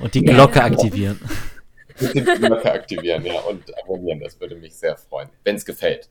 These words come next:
Speaker 3: ne, gibt keinen Guckzwang.
Speaker 1: Ja, wie ist, also, jetzt haben wir schon über der, über, wieder über Journalismus in die Ecke gegangen und haben auch schon über die Welt gesprochen. Ich sag mal,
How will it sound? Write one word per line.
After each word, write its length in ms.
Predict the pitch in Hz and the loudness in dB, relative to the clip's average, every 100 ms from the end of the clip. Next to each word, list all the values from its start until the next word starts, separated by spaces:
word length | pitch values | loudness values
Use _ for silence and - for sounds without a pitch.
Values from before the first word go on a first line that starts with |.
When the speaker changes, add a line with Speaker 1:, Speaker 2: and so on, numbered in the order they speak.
| _ | _
Speaker 3:
ne, 140 | 104 90 | -10 -8
gibt 180 | 85 | -12
keinen 140 | 85 80 | -12 -12
Guckzwang. 360 | 76 - - _ _ _ _ _ _ _ _ _ _ - _ _ _ _ _ _ _ _ _ _ _ _ _ _ _ _ _ | -16 -20 -20 _ _ _ _ _ _ _ _ _ _ -20 _ _ _ _ _ _ _ _ _ _ _ _ _ _ _ _ _
Speaker 1:
Ja, 300 | 120 120 104 | 2 4 4
wie 280 | 117 147 147 - _ - | 0 -2 -4 -8 _ -10
ist, 400 | 143 - - - 139 | -8 -8 -12 -10 -6
also, 280 | 123 131 - 95 78 92 - | -2 -2 -6 -16 -20 -18 -10
jetzt 200 | 123 - | -6 -4
haben 120 | 143 | -2
wir 80 | 135 | -2
schon 140 | 135 131 | -4 -4
über 140 | 120 | -4
der, 260 | 120 120 110 | -2 -4 -6
über, 320 | 120 120 120 | -4 -4 -4
wieder 140 | 117 120 | -6 -6
über 160 | 113 | -6
Journalismus 640 | 110 110 107 107 139 156 147 | -4 -4 -4 -4 -4 -6 -8
in 100 | 123 | -8
die 140 | 127 | -8
Ecke 220 | 131 139 131 | -8 -6 -8
gegangen 560 | 123 123 123 127 131 - | -4 -4 -4 -6 -10 -12
und 140 | 120 113 | -10 -6
haben 200 | 113 113 | -4 -6
auch 80 | 107 | -8
schon 140 | 123 | -8
über 100 | 107 | -8
die 100 | 98 | -4
Welt 220 | 95 117 - | -2 -4 -6
gesprochen. 640 | 139 - 135 123 131 131 - - - - _ _ _ _ _ _ _ - | -14 -6 -6 -4 -6 -8 -12 -20 -20 -20 _ _ _ _ _ _ _ -10
Ich 80 | |
sag 160 | - 120 | -6 -2
mal, 280 | 117 117 | -2 -2